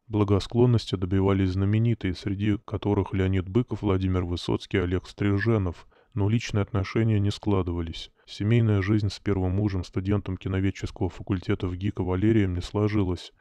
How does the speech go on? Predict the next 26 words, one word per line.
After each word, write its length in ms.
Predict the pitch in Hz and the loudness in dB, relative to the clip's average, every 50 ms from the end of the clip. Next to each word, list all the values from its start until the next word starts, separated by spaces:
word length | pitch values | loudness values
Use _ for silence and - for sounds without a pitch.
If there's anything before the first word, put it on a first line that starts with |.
| _ _ - | _ _ -2
Не 120 | 101 110 110 | 0 0 2
было 160 | 113 107 104 | 4 4 4
между 340 | 98 98 98 95 95 98 98 | 4 4 2 2 0 0 0
ними 220 | 101 107 104 101 | 2 2 2 2
страсти 540 | 92 - - 98 101 95 95 - - - 98 | 0 -2 -2 -2 0 0 0 -2 -4 -4 -4
и 40 | 92 | -2
любви, 320 | 95 95 98 101 101 98 | -2 -4 -4 -2 -2 -2
как 260 | 90 - 85 - - | -2 -4 -6 -8 -6
у 40 | 101 | -4
Ромео 420 | 92 95 95 98 95 92 90 92 95 | -2 -2 0 0 0 0 0 0 -2
и 40 | |
Джульетты, 500 | 90 95 101 101 110 110 107 95 - 98 | 0 0 0 0 2 2 0 0 0 -4
в 60 | - - | -8 -6
которых 440 | - 92 - 104 101 98 - - | -6 -4 -2 -2 -2 -2 -2 -2
нуждалась 480 | 101 95 90 87 90 87 87 85 - - | -4 -4 -2 -2 -2 -2 -2 -4 -4 -4
актриса. 640 | 92 92 - - 107 113 101 - - - 92 87 - _ _ _ _ _ - | -4 -4 -4 -4 -2 -2 -2 -2 -4 -8 -10 -10 -12 _ _ _ _ _ -4
Поэтому 380 | - 98 107 107 110 107 104 | 0 2 2 2 2 2 0
через 340 | - - 110 - 104 95 95 | 2 0 0 0 0 -2 0
десять 340 | - 113 107 - - 98 92 | 0 0 0 0 -2 -4 -2
дней 160 | 107 104 104 | 0 0 -2
после 340 | - - 120 - - - 95 | -2 -4 -6 -6 -6 -6 -8
свадьбы 440 | - - 104 107 113 113 107 101 95 | -6 -4 -2 -2 -2 0 0 0 0
она 160 | 95 101 104 | 0 0 -2
подала 360 | - 104 92 95 92 92 90 90 | -2 -2 -2 0 0 0 0 -2
на 100 | 90 87 | -2 -2
развод. 540 | 90 92 90 92 101 101 101 92 - - | -2 -4 -4 -4 -2 -2 -2 -2 -2 -4